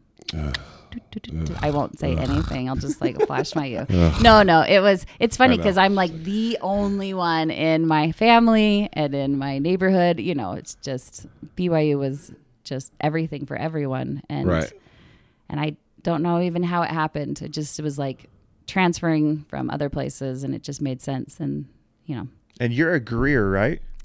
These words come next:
Speaker 2: I am. Do you know my brother Nick
Speaker 3: I do.
Speaker 2: Greer? Yeah.
Speaker 3: I do know Nick. So,
Speaker 2: And Provo.
Speaker 3: um,
Speaker 2: <laughs> Seems
Speaker 3: so
Speaker 2: like people know I'm in Provo. <laughs>
Speaker 3: he's my, he's the brother-in-law of my neighbor.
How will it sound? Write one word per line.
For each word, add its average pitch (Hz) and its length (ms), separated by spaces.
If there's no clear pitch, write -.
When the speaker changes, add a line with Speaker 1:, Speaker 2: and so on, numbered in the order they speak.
Speaker 2:
I 165 220
am. 165 360
Do 139 80
you 160 60
know 165 120
my 165 120
brother 160 280
Nick 160 340
Speaker 3:
I - 20
do. - 60
Speaker 2:
Greer? 240 500
Yeah. 131 240
Speaker 3:
I 113 60
do 117 180
know 107 140
Nick. 101 260
So, 110 180
Speaker 2:
And 151 180
Provo. 147 460
Speaker 3:
um, 101 580
Speaker 2:
<laughs> - 260
Seems 120 180
Speaker 3:
so - 80
Speaker 2:
like 156 60
people 180 260
know 156 120
I'm 196 200
in 285 140
Provo. 294 440
<laughs> - 40
Speaker 3:
he's 143 260
my, 120 200
he's 127 220
the 113 100
brother-in-law 127 320
of 107 80
my 104 100
neighbor. 107 340